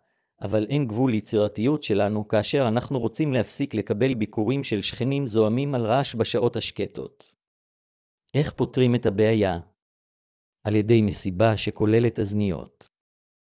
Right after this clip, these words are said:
המוזיקה מועברת דרך האוזניות, כולם רוקדים ונהנים והשכנים מרוצים. הצלחת מסיבות פולמון לילדים. צריך לציין שמדובר בקונספט בין החמים והעדכניים שקיימים כרגע בארץ.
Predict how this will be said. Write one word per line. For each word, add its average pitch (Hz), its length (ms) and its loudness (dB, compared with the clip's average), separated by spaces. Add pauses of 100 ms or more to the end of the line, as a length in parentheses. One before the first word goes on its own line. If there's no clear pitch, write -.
(240)
המוזיקה 120 500 0
מועברת 107 540 0
דרך 120 320 2
האוזניות, 95 720 -2 (420)
כולם 135 340 2
רוקדים 131 600 -2
ונהנים 117 560 0
והשכנים 123 720 0
מרוצים. 120 720 -4 (1040)
הצלחת 113 580 0
מסיבות 110 640 0
פולמון 113 440 2
לילדים. 92 640 0 (1000)
צריך 127 380 -2
לציין 113 520 0
שמדובר 104 520 0
בקונספט 120 680 -2
בין 113 200 0
החמים 117 480 -2
והעדכניים 110 680 0
שקיימים 120 640 0
כרגע 123 500 2
בארץ. 101 760 -2